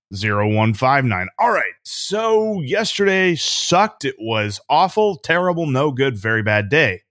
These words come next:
for us Reds fans and for the Reds alike. Uh, watching that game, you would be fair if you questioned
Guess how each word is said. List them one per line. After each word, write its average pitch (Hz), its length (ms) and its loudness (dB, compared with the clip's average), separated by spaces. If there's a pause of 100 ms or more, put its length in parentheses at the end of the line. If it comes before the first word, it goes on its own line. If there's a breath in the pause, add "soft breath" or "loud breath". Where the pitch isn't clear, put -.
(380)
for 135 280 4
us 117 240 4
Reds 135 300 2
fans 127 380 2
and 190 200 0
for 208 140 0
the 185 100 -2
Reds 185 220 0
alike. 165 400 -4 (540)
Uh, 110 220 -6
watching 202 600 2
that 190 300 2
game, 175 580 2 (260)
you 92 580 -8 (180)
would 143 200 0
be 160 160 -2
fair 175 480 2
if 98 280 0
you 151 140 0
questioned 156 760 2